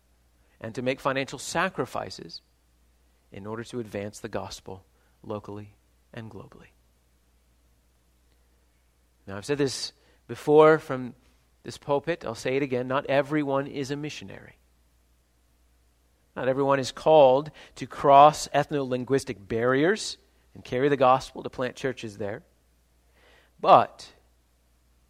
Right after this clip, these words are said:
everyone is involved in missions.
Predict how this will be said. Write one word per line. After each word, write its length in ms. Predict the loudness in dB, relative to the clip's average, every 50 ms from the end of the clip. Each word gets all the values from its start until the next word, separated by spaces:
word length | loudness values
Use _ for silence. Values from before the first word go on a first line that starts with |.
| _ _ _ _ _ _ _ _ -8
everyone 420 | -6 -4 -4 -4 -2 -2 -2 -4 -4
is 240 | -6 -8 -6 -6
involved 840 | -6 -6 -4 0 0 0 0 0 -4 -10 -16 -20 -20 -20 _ -20 _ _ _ -20
in 160 | -20 -20 -20
missions. 640 | -20 -20 -20 -20 -20 _ _ _ _ _ -20 -20